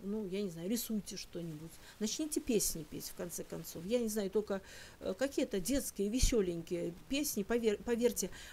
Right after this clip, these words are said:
они тут же вот эту, м, эмоцию агрессии, вот эту нервозность, они всё, всё это уберут. И вы почувствуете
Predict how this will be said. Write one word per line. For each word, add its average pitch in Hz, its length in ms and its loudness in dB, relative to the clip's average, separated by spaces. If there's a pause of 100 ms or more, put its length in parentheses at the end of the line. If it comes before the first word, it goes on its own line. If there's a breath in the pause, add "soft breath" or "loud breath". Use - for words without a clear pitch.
они 233 260 0
тут 285 260 2
же 233 400 8 (380 loud breath)
вот 220 200 0
эту, 233 380 2
м, 196 320 0
эмоцию 233 720 2
агрессии, 220 560 2
вот 208 240 0
эту 214 220 0
нервозность, 220 680 2
они 196 180 0
всё, 285 240 -4
всё - 340 0
это 196 240 0
уберут. 185 520 4 (360 loud breath)
И 190 100 2
вы 233 140 4
почувствуете 208 880 -2